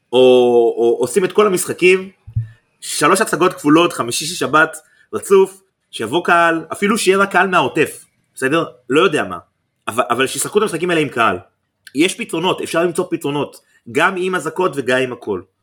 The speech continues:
עכשיו, יכול להיות שאני נשמע מאוד משוגע שאני מדבר את הדברים האלה, כאילו לא, לא אכפת לי, ובטיחות של אנשים, וכל מיני דברים כאלה, אבל אני באמת חושב שתרבות, וספורט, וחיים, זה, זה מה שיגרום ל-,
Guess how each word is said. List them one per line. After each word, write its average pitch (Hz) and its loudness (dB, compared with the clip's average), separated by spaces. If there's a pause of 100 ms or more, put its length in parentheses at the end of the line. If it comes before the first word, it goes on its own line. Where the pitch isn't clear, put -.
(240)
עכשיו, 151 -2
יכול 233 2
להיות 262 -2
שאני 240 0
נשמע 226 -2
מאוד 220 0
משוגע 185 0
שאני 170 -6
מדבר 156 0
את 165 -6
הדברים 147 -4
האלה, 151 -2 (420)
כאילו 135 2
לא, 151 6
לא 147 4
אכפת 135 -4
לי, 127 -2
ובטיחות 120 -8
של 147 -6
אנשים, 131 -8
וכל 120 -12
מיני 131 -10
דברים 120 -12
כאלה, 113 -10 (480)
אבל 110 -6
אני 117 -2
באמת 147 -4
חושב 190 -4 (880)
שתרבות, 123 -2 (280)
וספורט, 131 -2 (340)
וחיים, 220 -2 (420)
זה, 110 -4 (120)
זה 139 -6
מה 160 0
שיגרום 185 -2 (140)
ל-, 135 -6